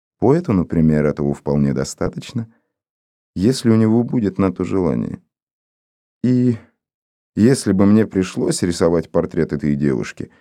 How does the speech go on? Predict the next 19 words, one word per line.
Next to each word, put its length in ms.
до 240
сих 320
пор 220
не 100
могу 260
заставить 540
себя 260
написать 520
её 120
имя, 300
ненавистное 640
для 180
меня, 260
я 260
бы 140
не 140
стал 400
сообщать 600
вам 360